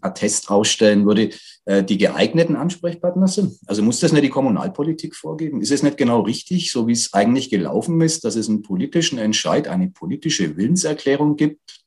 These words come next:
den, mit zwanzigtausend Unterschriften im Rücken von Menschen aus Nürnberg, die genau das wollen?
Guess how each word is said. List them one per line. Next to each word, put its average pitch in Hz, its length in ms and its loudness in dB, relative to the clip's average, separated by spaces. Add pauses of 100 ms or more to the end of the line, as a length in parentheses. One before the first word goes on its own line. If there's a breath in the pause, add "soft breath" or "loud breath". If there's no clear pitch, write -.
den, 87 400 -2
mit 98 200 0
zwanzigtausend 98 680 2
Unterschriften 131 640 0
im 113 200 4
Rücken 127 300 -2
von 92 240 0
Menschen 107 360 0
aus 95 180 0
Nürnberg, 127 480 4 (460 loud breath)
die 101 100 2
genau 92 280 2
das 110 320 0
wollen? 107 420 2